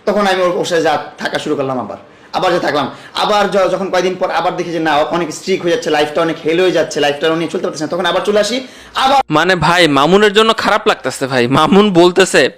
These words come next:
Speaker 2: এইবার সবকিছু বলে দিছে যে লায়লার বয়স পঞ্চাশ বছর,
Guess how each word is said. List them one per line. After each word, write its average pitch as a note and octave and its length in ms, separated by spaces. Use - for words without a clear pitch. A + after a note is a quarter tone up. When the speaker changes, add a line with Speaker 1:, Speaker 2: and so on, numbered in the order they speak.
Speaker 2:
এইবার E3 260
সবকিছু F#3+ 400
বলে D#3+ 240
দিছে B2 300
যে D3 360
লায়লার D3 440
বয়স D3 440
পঞ্চাশ G#3+ 420
বছর, F3 480